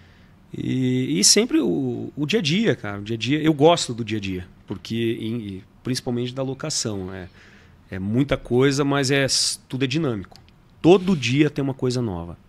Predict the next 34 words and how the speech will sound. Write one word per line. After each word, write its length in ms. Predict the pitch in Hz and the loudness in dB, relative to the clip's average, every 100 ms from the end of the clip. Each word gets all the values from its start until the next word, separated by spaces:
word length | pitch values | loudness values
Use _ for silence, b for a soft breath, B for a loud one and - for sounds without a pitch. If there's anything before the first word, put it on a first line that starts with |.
| _ - | _ -10
Todo 380 | - 127 139 151 | 0 2 2 -2
dia. 380 | 135 113 95 69 - b b b b b b b - | -6 -6 -6 -10 -18 b b b b b b b -8
Quando 160 | 117 113 | -4 0
você 160 | - | 4
acha 300 | 131 147 - | 4 4 2
que, 240 | 147 175 175 | 0 2 6
"Ah, 240 | 196 120 | 6 4
já 200 | 120 147 | 4 4
aprendi 340 | 165 185 170 208 | 6 6 6 6
tudo", 360 | 175 131 98 - - _ - 165 | 6 6 2 -10 -20 _ -20 -10
ah, 340 | 139 170 170 | -6 -6 -6
aparece 480 | 156 147 127 127 160 | -6 -4 -2 -2 -6
uma 300 | 175 185 175 | -6 -6 -6
coisinha 320 | 160 143 160 | -4 -2 -2
nova 320 | 190 156 156 | 0 0 0
lá. 220 | 143 101 - B B B B B B - - | -4 -6 -10 B B B B B B -20 -10
Então, 920 | 113 123 143 147 147 139 127 117 107 | -4 -2 -2 -2 -2 -2 -2 -4 -4
é, 280 | 110 107 107 | -2 -2 -4
é, 180 | 117 135 139 | -4 -2 2
é 40 | |
isso 180 | 160 - | 2 4
que 60 | |
eu 80 | 190 | 2
gosto. 460 | 143 143 131 - 107 | 4 4 4 0 -8
Eu 60 | 110 | -8
acho 160 | - | -8
que, 360 | - 127 113 95 b b b b b b _ - | -6 -2 -2 -4 b b b b b b _ -12
é, 140 | - | -8
o 120 | 120 110 | -8 -4
dia 320 | 98 160 180 | 2 6 6
a 40 | |
dia 540 | 120 113 156 175 135 117 | 4 0 0 2 2 2
repetitivo 1120 | 120 127 151 151 - - - 175 127 98 90 - - _ - _ - | -2 -4 -4 -4 -6 -4 2 2 2 -2 -8 -18 -20 _ -20 _ -4
enjoa. 520 | 143 120 131 104 | -2 4 4 2